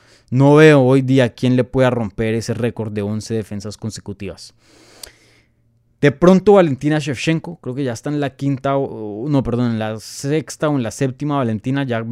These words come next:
ya va por la mitad, imagínense, y aún así ha tenido un par de peleas difíciles como la de, la de Santos. Entonces ahí veremos, pero va, va a ser muy difícil que alguien le, le quite ese récord. Sin duda, Demetrius Johnson, vuelvo y le digo,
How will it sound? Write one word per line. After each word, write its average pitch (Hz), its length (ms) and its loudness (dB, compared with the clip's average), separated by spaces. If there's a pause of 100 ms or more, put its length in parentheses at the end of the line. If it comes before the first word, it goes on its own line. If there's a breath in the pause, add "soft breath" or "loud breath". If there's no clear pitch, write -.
ya 117 140 0
va 123 160 2
por 127 160 -4
la 123 140 0
mitad, 113 320 -2
imagínense, 120 500 -2
y 113 60 -4
aún 107 160 -4
así 117 400 -8 (240)
ha 107 120 -14
tenido 120 260 -2
un 117 100 -4
par 117 180 -6
de 113 100 -6
peleas 107 480 -8
difíciles 127 580 -8
como 101 240 -8
la 98 160 -6
de, 87 340 -10 (1400 soft breath)
la 104 180 -6
de 101 60 -8
Santos. 139 600 -4 (480)
Entonces - 400 -4
ahí 202 100 6
veremos, 196 500 4
pero 117 300 0
va, 139 140 -2
va 165 160 0
a 151 40 0
ser 160 140 -2
muy 156 140 0
difícil 131 560 -4 (260)
que - 80 -6
alguien 117 280 -2
le, 110 320 -2 (120)
le 104 140 -10
quite 113 240 -8
ese 113 160 -8
récord. 104 340 -10
Sin 110 240 -8
duda, 120 260 0
Demetrius 110 520 -4
Johnson, 110 320 -6
vuelvo 104 260 -6
y 104 40 -4
le 92 100 -6
digo, 92 260 -10